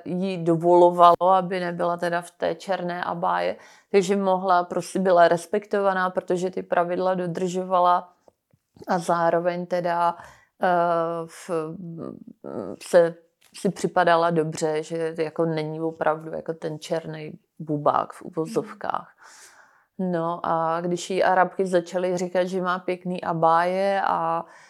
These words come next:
Speaker 1: eh, Evropanky, kolegyně, že má pěkný šaty, tak to byl ten impuls založit Talabáju.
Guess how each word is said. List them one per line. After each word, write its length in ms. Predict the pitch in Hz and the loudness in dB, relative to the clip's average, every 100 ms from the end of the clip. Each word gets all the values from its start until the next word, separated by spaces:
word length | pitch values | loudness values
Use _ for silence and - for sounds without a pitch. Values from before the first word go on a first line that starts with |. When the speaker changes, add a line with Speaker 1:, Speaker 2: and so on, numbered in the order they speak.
| _ - | _ -4
Speaker 1:
eh, 240 | 175 170 170 | 0 2 0
Evropanky, 720 | 175 180 175 175 175 180 180 | 4 4 6 4 2 -4 2
kolegyně, 800 | 180 170 170 180 180 175 175 | 6 6 4 0 -2 -4 -4
že 180 | 170 175 | -6 -6
má 440 | 180 175 170 170 175 | -2 -2 0 -2 -2
pěkný 420 | 180 175 175 170 | -4 -4 -4 -6
šaty, 480 | - 175 170 170 170 | -2 -4 -2 -4 -2
tak 200 | 175 170 - 185 | -4 -4 -12 -8
to 120 | 185 | -6
byl 200 | 175 180 | -4 -2
ten 180 | 180 185 | -2 -2
impuls 500 | 180 170 170 175 180 | -2 -6 -2 -2 2
založit 460 | 175 175 165 175 170 | 2 2 0 -4 -4
Talabáju. 840 | 160 156 160 160 151 156 151 | -2 -2 0 -2 -2 -4 -10